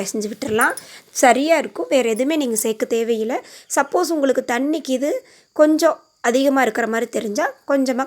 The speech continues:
கடலை மாவு சேர்த்துக்கோங்க. பாருங்க, இந்த அளவுக்கு இருக்கணும். மாவு வந்து இப்படி கையால அழுத்தம் கொடுத்தீங்கன்னா நல்லா வடை மாவு பதத்துல இருந்தா போதும். உருட்டி வச்சுக்கோங்க. சின்ன சின்ன பால்ஸா நம்மளுக்கு எந்த சைஸ் வேணுமோ அந்த சைஸ் உருட்டிக்கலாம்.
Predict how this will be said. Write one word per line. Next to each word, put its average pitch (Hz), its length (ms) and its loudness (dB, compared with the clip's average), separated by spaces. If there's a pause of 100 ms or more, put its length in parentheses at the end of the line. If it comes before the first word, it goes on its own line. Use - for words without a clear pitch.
கடலை 202 280 -4
மாவு 196 220 -4
சேர்த்துக்கோங்க. 190 420 -12 (1120)
பாருங்க, 233 220 2 (100)
இந்த 247 240 0
அளவுக்கு 240 280 0
இருக்கணும். 208 280 -10 (140)
மாவு 233 260 0
வந்து 226 200 -2
இப்படி 480 200 -6
கையால 220 300 0
அழுத்தம் 208 320 -4
கொடுத்தீங்கன்னா 214 420 -6 (500)
நல்லா 220 240 4 (100)
வடை 220 160 0 (100)
மாவு 226 260 0
பதத்துல 202 400 0
இருந்தா 208 220 -4 (100)
போதும். 240 300 -4 (420)
உருட்டி 285 300 0
வச்சுக்கோங்க. 214 480 -2 (960)
சின்ன 269 200 0
சின்ன 233 140 0 (100)
பால்ஸா 220 400 0
நம்மளுக்கு 226 300 -4
எந்த 214 180 -4
சைஸ் 214 220 -4
வேணுமோ 240 220 -4
அந்த 240 180 -4
சைஸ் 196 240 -4
உருட்டிக்கலாம். 208 420 -8